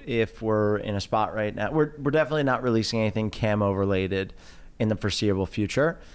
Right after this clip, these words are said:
um, just because we haven't sampled camo fabrics and material. But this, this whole programming is not about saying if or if not definitively it's gonna happen.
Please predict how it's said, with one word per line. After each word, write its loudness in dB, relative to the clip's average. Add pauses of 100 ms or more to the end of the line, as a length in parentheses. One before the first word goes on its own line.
(180)
um, 2
just 0
because 0
we 2
haven't 0
sampled 2 (120)
camo 4
fabrics 0
and 0
material. 2
But 0 (680)
this, 2
this 2
whole 4
programming 0
is -4
not 4
about 0
saying 2 (320)
if 2
or 4
if 0
not 2
definitively 2
it's 0
gonna 0
happen. 0